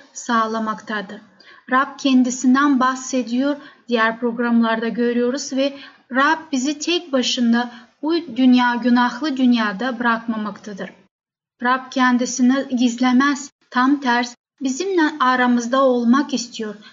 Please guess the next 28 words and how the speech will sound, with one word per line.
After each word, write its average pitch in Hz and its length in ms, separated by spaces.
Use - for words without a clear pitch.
Bizim 262 480
diri 240 400
bir 262 260
Allah'ımız 240 760
olmak 233 500
istiyor. 214 360
Ve 254 160
bunu 269 260
da 262 120
tabii 254 360
ki 285 160
kendi 285 400
sözünde 254 640
ve 240 80
eskilerden 233 960
peygamberlere 247 800
açıklamış 240 760
oldu. 226 320
Ve 269 100
günümüzde 233 720
de 269 120
artık 330 500
onun 269 300
sözüne 233 600
dayanarak 233 640
onu 226 320
tanımış 233 580
olabiliriz. 214 800